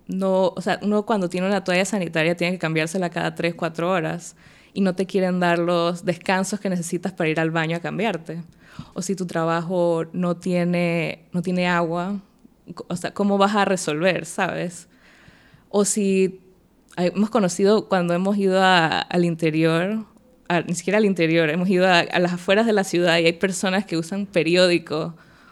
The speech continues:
o trapos para, para gestionar su menstruación y eso las abre un foco de, de problemas de salud, desde infecciones hasta posiblemente cáncer.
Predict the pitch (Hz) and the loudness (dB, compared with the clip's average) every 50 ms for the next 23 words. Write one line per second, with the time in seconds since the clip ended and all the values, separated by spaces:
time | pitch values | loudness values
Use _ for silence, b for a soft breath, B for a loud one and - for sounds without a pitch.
0 | B B - 170 160 - 185 190 185 180 185 - 165 170 175 170 - - - _ | B B -4 -4 -2 2 4 4 4 2 0 -4 -4 -4 -4 -4 -8 -12 -10 _
1 | - 175 160 156 147 147 156 143 151 151 - - - - - - b b b b | 0 0 2 2 2 2 0 0 -2 -4 -6 -8 -8 -10 -12 -14 b b b b
2 | b b b b b b b b b b b b b b b _ _ _ _ _ | b b b b b b b b b b b b b b b _ _ _ _ _
3 | - 185 180 170 170 180 196 180 - - 175 175 170 170 - 220 202 202 196 196 | 0 2 4 4 2 2 0 0 0 2 2 4 4 4 4 4 4 4 4 4
4 | - 165 139 - - - 175 170 160 160 180 208 208 - - _ _ - - 170 | 2 0 0 0 0 2 2 2 2 2 0 -2 -4 -6 -10 _ _ -10 -8 -6
5 | 165 - 208 196 196 190 - - 165 160 180 165 175 180 185 196 190 - - - | -4 0 2 2 2 2 0 -2 -2 0 0 2 2 2 2 0 0 -2 -2 -2
6 | 202 196 196 214 208 202 202 190 180 175 165 156 147 131 113 - - - 139 156 | -2 -2 0 0 2 2 4 4 6 6 6 6 4 2 0 -2 -4 -4 -4 -2
7 | 185 175 160 170 170 185 214 208 185 - - 156 156 170 196 214 190 - - 165 | 0 0 0 0 0 0 0 0 -2 -2 -2 0 0 2 2 2 0 0 -4 -8
8 | 165 175 170 170 180 170 165 - - 165 165 - - - 185 180 175 185 196 208 | -4 -2 -2 0 0 -2 -2 -2 -4 -4 -2 -2 -2 -2 0 0 2 2 0 0
9 | 208 185 175 - - 156 147 151 - - - 170 - - 185 185 185 185 180 185 | 0 -2 -4 -4 -4 -2 -2 -2 -2 -4 -8 -8 -8 -6 -4 -4 -4 -2 -4 -4
10 | 175 - 202 196 196 185 180 - 180 151 151 151 165 | -2 0 0 2 2 0 -2 -2 -2 -4 -4 -4 -6